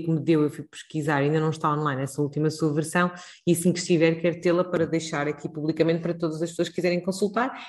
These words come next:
e fica aqui na, no, no Facebook para, para toda a gente poder encontrar o documento, e porque, porque aquele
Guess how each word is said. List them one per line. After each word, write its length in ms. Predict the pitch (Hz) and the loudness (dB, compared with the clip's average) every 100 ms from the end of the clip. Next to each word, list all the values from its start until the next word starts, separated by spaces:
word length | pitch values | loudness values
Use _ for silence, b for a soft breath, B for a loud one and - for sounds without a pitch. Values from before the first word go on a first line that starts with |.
| B | B
e 60 | 175 | -6
fica 280 | 175 165 | -4 -2
aqui 280 | 170 - 170 | -2 0 2
na, 240 | 160 147 - | 2 0 -2
no, 260 | 151 - | -2 -4
no 140 | 147 151 | -4 0
Facebook 580 | 156 160 - 165 170 | 0 0 0 0 0
para, 240 | - 156 160 | 0 4 2
para 240 | 160 156 | 2 0
toda 220 | 156 156 | 0 0
a 60 | 151 | 0
gente 280 | 156 160 156 - - B B - | 0 -2 -4 -12 -20 B B -2
poder 200 | 156 160 | 4 4
encontrar 460 | 160 160 156 160 | 4 2 2 0
o 40 | 156 | -2
documento, 500 | - 165 147 147 147 - - | -2 0 0 -2 -8 -16 -8
e 280 | 139 131 135 | -6 -6 -8
porque, 480 | - - - 156 - - | -12 -14 -10 -8 -6 -2
porque 240 | 185 180 | -2 -2
aquele 240 | - 226 | 2 4